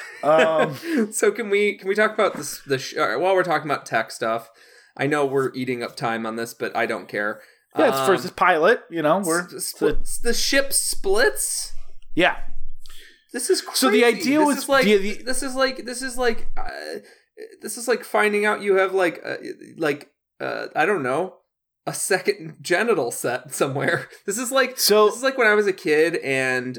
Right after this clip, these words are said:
Speaker 2: uh, my dad was like, "Do you wanna go up in the attic?" And I was like, "Oh, what's an attic?" And he was like,
Speaker 1: You can go up in an at-, there's a space in the house I haven't seen
Speaker 2: And
Speaker 1: before.
Speaker 2: I assumed it was just, like, fucking pipes and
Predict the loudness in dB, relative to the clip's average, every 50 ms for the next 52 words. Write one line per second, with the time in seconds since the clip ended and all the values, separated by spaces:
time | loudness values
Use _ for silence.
0 | -4 0 2 2 4 2 2 -2 -4 0 2 2 2 2 0 -2 -2 -2 -4 -4
1 | -4 -4 -4 -4 -2 -2 -2 -2 -2 -4 -8 -8 -8 -8 -6 -4 -2 -2 -4 -4
2 | -4 -4 -4 -4 -4 -4 -6 -6 -8 _ _ _ _ _ _ _ _ _ _ _
3 | _ -16 -14 -12 -12 -12 -12 -12 -12 -10 -10 -10 -10 -10 -10 -10 -12 -14 -18 -20
4 | -20 -18 -16 -12 -10 -10 -10 -10 -10 -10 -10 -10 -10 -10 -10 -8 -8 -8 -10 -12
5 | -16 -18 -14 -12 -6 -4 -2 0 2 2 2 2 2 0 2 2 2 2 2 0
6 | 0 2 2 2 2 2 2 4 4 4 4 2 0 2 2 2 2 2 2 0
7 | 0 0 2 2 2 2 0 -2 -4 -2 0 2 2 2 2 2 2 2 2 2
8 | -2 -4 -14 -10 -8 -8 -8 -4 0 0 0 2 4 4 2 2 2 0 -2 0
9 | 2 4 2 2 2 -2 -6 -8 -4 -2 0 0 0 -2 -4 -6 -4 -2 -2 -4
10 | -4 -4 -4 -2 -2 -2 -2 -4 -10 -6 -4 -4 -4 -4 -6 -10 -12 -14 -16